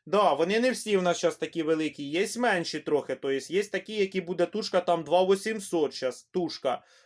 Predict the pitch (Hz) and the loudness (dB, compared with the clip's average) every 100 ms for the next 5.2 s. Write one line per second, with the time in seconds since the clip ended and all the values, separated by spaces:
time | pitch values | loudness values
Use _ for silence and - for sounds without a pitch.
0 | - 180 - - - 226 247 196 196 180 | 0 2 2 -4 -6 0 0 2 2 2
1 | 240 302 226 170 - 147 127 180 190 185 | 2 2 0 -2 -2 -8 -2 -2 2 2
2 | 143 135 143 170 202 196 185 180 156 170 | 0 -10 -4 -2 0 -2 0 -2 -2 -2
3 | 160 247 202 - 190 180 - _ - 147 | 0 0 0 0 2 2 0 _ -6 -2
4 | 165 196 196 196 151 127 185 170 190 143 | 2 2 2 2 2 2 0 2 0 0
5 | 131 | -2